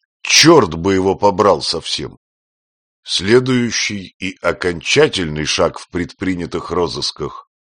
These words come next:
довёл дело, как говорится, до кризиса. Надзиратель имел с моею госпожой свидание, при котором присутствовал и я. Объявил ей,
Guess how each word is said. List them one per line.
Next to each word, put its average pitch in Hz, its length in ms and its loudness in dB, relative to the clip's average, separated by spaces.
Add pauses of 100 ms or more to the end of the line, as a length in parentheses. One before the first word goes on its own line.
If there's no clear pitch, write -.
(180)
довёл 120 500 4
дело, 139 420 0
как 135 220 -4
говорится, 107 720 0 (260)
до 95 240 2
кризиса. 78 840 -4 (680)
Надзиратель 78 800 0 (100)
имел 90 240 -2
с - 140 -8
моею 85 420 -2
госпожой 82 720 -2
свидание, 82 840 0 (240)
при 90 140 -4
котором 95 480 -2
присутствовал 87 840 -4
и 92 180 -12
я. 76 320 -6 (640)
Объявил 107 600 0
ей, 60 300 -16